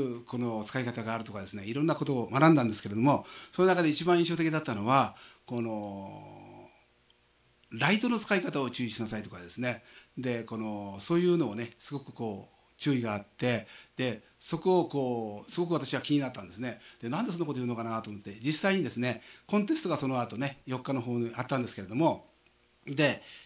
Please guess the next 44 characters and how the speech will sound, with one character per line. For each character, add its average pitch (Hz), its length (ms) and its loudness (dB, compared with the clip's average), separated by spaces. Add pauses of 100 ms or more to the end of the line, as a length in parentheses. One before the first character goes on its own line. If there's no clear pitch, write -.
え 120 300 -2
ー、 - 20 -4
そ 156 120 0
れ 165 80 6
を、 151 280 4
映 156 120 6
像 175 120 4
を 160 40 6
見 151 80 4
て 143 100 -2
て 139 60 0
で 117 80 -2
す 98 80 -6
ね、 131 240 0 (220)
確 196 180 0
か - 120 4
に 185 100 4
こ 156 300 0
う、 - 20 -20 (380)
証 - 320 2
素 175 120 -2
晴 175 80 6
ら 190 80 6
し 196 100 4
い 214 40 6
ん - 20 6
で 175 60 4
す - 80 -4
よ 107 80 -6
ね。 123 240 -4 (460)
証 - 360 0
は 240 60 2
素 233 140 -2
晴 220 60 2
ら 202 100 2
し 208 80 -2
い 202 40 2
ん 180 40 0
で 175 60 2
す - 100 -6
け 165 40 0
れ 156 80 2
ど 165 100 2
も、 208 300 4